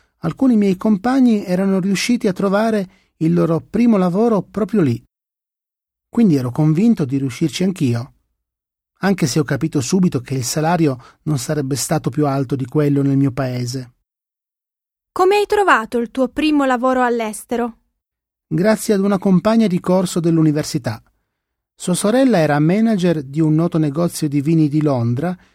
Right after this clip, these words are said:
Speaker 1: e avevano bisogno di qualcuno che, senza esperienza, cominciasse dal basso a spostare casse di vini e servire nel negozio. Sicuramente non era un lavoro da laureato, né pagato bene,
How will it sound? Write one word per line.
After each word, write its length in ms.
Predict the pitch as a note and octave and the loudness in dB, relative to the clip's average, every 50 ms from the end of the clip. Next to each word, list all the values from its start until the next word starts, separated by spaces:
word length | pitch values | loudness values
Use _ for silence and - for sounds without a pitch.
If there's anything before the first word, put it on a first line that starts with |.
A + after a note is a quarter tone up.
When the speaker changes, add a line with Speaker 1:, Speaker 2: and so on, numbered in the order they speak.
| _ _ _ _ _ | _ _ _ _ _
Speaker 1:
e 100 | - A3+ | -2 0
avevano 380 | A#3 A3+ A#3+ G#3 F#3 E3+ E3+ E3+ | 0 2 2 2 2 2 2 2
bisogno 400 | F3 A3+ G#3 F3+ A3 B3 A3+ F#3+ | 2 2 4 4 4 4 4 4
di 80 | D3+ | 2
qualcuno 560 | C#3+ - F3 E3+ - - - G3+ A3+ G3+ E3+ B2+ | 0 0 -2 -2 -2 -2 -2 -2 0 0 0 0
che, 400 | - - D3+ C#3+ C3+ C3 B2+ A#2 | -2 -2 -4 -4 -4 -6 -8 -10
senza 340 | - - D3 C#3 B2 B2 | -8 -6 -6 -6 -6 -6
esperienza, 800 | C#3 A#2 - - C#3+ D#3+ F#3+ F3+ D#3+ C#3 C3 A#2 - D3+ E3+ - _ _ _ _ _ _ - - | -8 -8 -4 -4 0 0 2 2 2 0 0 -2 -4 -6 -6 -8 _ _ _ _ _ _ -6 0
cominciasse 640 | G3+ A3+ B3 A3+ - - G#3 A3 - - - A3 | 2 4 4 4 4 4 2 2 2 0 -2 -2
dal 160 | E3+ F#3 F3+ E3 | 0 0 0 0
basso 560 | D3+ D#3+ D#3 C#3 A#2+ A#2+ - - G3 G3+ G#3+ | 2 2 0 0 0 -2 -4 -4 -4 -2 -2
a 60 | G#3 | -2
spostare 560 | F3+ - - A#3 F#3 - - G#3 G#3 G3+ F#3+ | -4 -4 -4 -4 -4 -2 0 0 0 0 -2
casse 340 | - - F#3 D3+ - - D#3+ | -2 0 -2 -2 -2 -2 -4
di 140 | D3 E3+ F#3 | -2 -2 0
vini 560 | E3+ E3 D#3 E3 F3 E3+ E3 D#3 D3+ D3 C#3+ | 2 2 2 4 4 4 4 2 2 0 -2
e 40 | C3 | -4
servire 460 | A#2 - F3 D#3 C#3 C#3 D#3 D3+ D3+ | -4 -2 -2 -2 0 0 0 2 4
nel 160 | D3 C#3+ C#3+ | 4 4 4
negozio. 720 | C#3 C#3+ D3 C3+ C3 B2 A#2 A#2+ - - - C3 B2 - _ _ _ _ _ _ _ _ _ _ _ _ | 4 4 2 0 -2 -4 -4 -6 -8 -10 -12 -12 -12 -12 _ _ _ _ _ _ _ _ _ _ _ _
Sicuramente 640 | _ - - - - D3 C#3 C#3 D#3 E3 D3+ - C3 | _ -14 -12 -6 -4 -2 0 2 2 2 0 0 0
non 180 | C3 C#3 D3 | 0 2 2
era 200 | D#3 D#3 D3 D3 | 4 2 2 2
un 120 | C#3+ C#3 C#3 | 2 2 2
lavoro 540 | C3+ B2+ B2+ D3 D3 D3 C#3+ C3+ C3 C3 | 2 2 2 2 2 2 0 0 -2 -4
da 120 | B2 C3 C3 | -4 -4 -2
laureato, 800 | C3 C3 B2+ B2+ C3 C#3 D#3+ F3+ E3 D3 B2 - B2+ A#2+ A#2 A#2+ | -2 -2 -2 -2 -2 -2 -2 0 -2 -2 -4 -6 -10 -8 -6 -2
né 180 | B2+ C#3 C#3+ A#2+ | 0 0 0 0
pagato 340 | C#3+ C#3 A#2+ C#3 A#2 D3 C3 | -2 -4 -4 -4 -4 -2 0
bene, 580 | C3 D#3 F3 E3+ C#3+ B2+ A#2+ A#2 - _ _ | 2 2 4 4 4 2 0 -4 -8 _ _